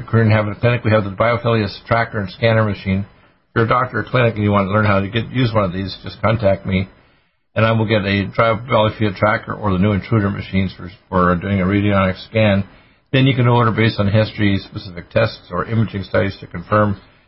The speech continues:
your suspicions based on history on the Biophilia, uh,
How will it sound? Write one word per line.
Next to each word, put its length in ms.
your 80
suspicions 640
based 240
on 80
history 400
on 100
the 160
Biophilia, 680
uh, 300